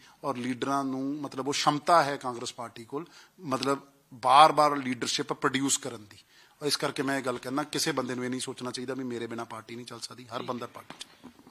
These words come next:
Speaker 2: ਤਾਂ ਬਹੁਤ ਮਿਹਰਬਾਨੀ। ਅ, ਵਰਿੰਦਰ ਸਿੰਘ ਢਿੱਲੋਂ ਖਾਸ ਤੌਰ ਤੇ ਜੁੜੇ ਹੋਏ ਸੀ। ਅ, ਕਾਂਗਰਸ ਦੇ ਇੰ-, ਇੰਟਰਨਲ ਕਲੇਸ਼ ਨੂੰ ਲੈ ਕੇ ਖੁੱਲ੍ਹ ਕੇ ਚਰਚਾ ਹੋਈ ਆ। ਕਹਿੰਦੇ ਕੋਈ ਇੱਕ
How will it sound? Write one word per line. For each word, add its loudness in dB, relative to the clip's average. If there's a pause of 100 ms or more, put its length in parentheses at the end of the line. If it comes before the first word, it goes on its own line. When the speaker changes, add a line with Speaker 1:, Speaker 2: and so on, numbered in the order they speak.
(160)
Speaker 2:
ਤਾਂ -14
ਬਹੁਤ -4
ਮਿਹਰਬਾਨੀ। 2
ਅ, 8
ਵਰਿੰਦਰ 2
ਸਿੰਘ 2
ਢਿੱਲੋਂ 4
ਖਾਸ 10
ਤੌਰ 8
ਤੇ 4
ਜੁੜੇ 4
ਹੋਏ 6
ਸੀ। -2
ਅ, 8
ਕਾਂਗਰਸ 6
ਦੇ 10
ਇੰ-, 4 (160)
ਇੰਟਰਨਲ 6
ਕਲੇਸ਼ 6
ਨੂੰ 0
ਲੈ 6
ਕੇ -4
ਖੁੱਲ੍ਹ 0
ਕੇ -2
ਚਰਚਾ -2
ਹੋਈ -4
ਆ। -2 (320)
ਕਹਿੰਦੇ 8 (260)
ਕੋਈ 8
ਇੱਕ 4